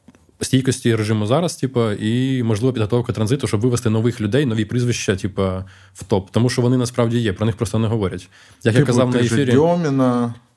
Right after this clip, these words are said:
Speaker 1: е, Дюмін, да, типа,
Speaker 2: Дюмін.
Speaker 1: Мантуров і так далі. Тобто, ну, коротше, ідея в тому, що
Speaker 2: Дюмін,
Speaker 1: є
Speaker 2: до речі, це теж колишній охоронець Путіна.
Speaker 1: Із Ф С О, здається, да, він. Е,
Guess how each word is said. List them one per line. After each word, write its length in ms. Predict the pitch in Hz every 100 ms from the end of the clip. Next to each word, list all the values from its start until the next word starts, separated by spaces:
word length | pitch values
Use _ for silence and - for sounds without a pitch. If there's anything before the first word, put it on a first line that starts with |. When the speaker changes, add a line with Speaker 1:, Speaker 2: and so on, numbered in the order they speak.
| 117
Speaker 1:
е, 340 | 113 110 110
Дюмін, 420 | 113 185 165 135
да, 220 | 127 123
типа, 300 | 117 113 107 110
Speaker 2:
Дюмін. 280 | 104 101 101
Speaker 1:
Мантуров 520 | 123 135 131 107 104
і 40 |
так 180 | 95 98
далі. 320 | 101 98 92 90 95
Тобто, 240 | 104 95 - - -
ну, 200 | 95 143
коротше, 440 | 139 101 90 92
ідея 200 | 107 143
в 80 | 170
тому, 220 | - 190
що 300 | 156 139 117 -
Speaker 2:
Дюмін, 160 | 147
Speaker 1:
є 160 | 208 180
Speaker 2:
до 100 | 143
речі, 240 | 139 -
це 140 | 120 131
теж 180 | 143 -
колишній 640 | 127 123 - 120 113 110
охоронець 520 | 107 117 110 107 101
Путіна. 400 | - - 104 98 - - - 117
Speaker 1:
Із 140 | 123
Ф 80 | -
С 180 | 127 127
О, 140 | 104
здається, 320 | 98 95 92 98
да, 200 | 98 95
він. 220 | 92 95
Е, 760 | 92 101 98 95 95 92 92